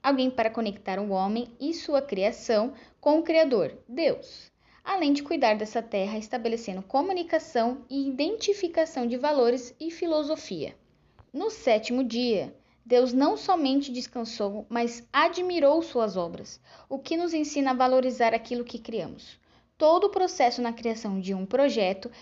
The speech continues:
para um cliente precisa e deve ser valorizado por nós, porque se não valorizarmos a nossa própria criação, quem vai?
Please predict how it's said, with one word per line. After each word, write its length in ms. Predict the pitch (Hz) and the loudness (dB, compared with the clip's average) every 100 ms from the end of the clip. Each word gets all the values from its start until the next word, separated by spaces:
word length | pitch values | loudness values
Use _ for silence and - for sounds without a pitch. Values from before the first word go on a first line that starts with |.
| - | -6
para 220 | 247 247 | 2 4
um 140 | 254 277 | 6 4
cliente 480 | 320 302 240 254 - | 0 0 2 0 -4
precisa 600 | 262 - 208 190 190 - | -12 -8 -4 -4 -4 -6
e 80 | 320 | -6
deve 420 | 330 247 226 233 | 0 6 6 4
ser 240 | 220 220 208 | 0 -4 0
valorizado 640 | 196 196 196 190 190 185 | 0 0 -2 -2 -2 -4
por 160 | 196 | -8
nós, 360 | 190 143 - - _ _ _ | -8 -8 -12 -18 _ _ _
porque 240 | - 233 240 | -4 0 0
se 100 | 240 | 2
não 180 | 247 302 | 0 2
valorizarmos 800 | 285 254 220 208 233 247 202 - | 4 4 2 2 4 2 -2 -8
a 80 | - | -8
nossa 280 | 190 196 190 | -8 -8 -12
própria 460 | - 214 254 269 | -4 4 4 4
criação, 440 | 285 262 247 269 277 | 0 0 0 -2 -4
quem 180 | 285 269 | -2 -2
vai? 260 | 196 165 | -2 -6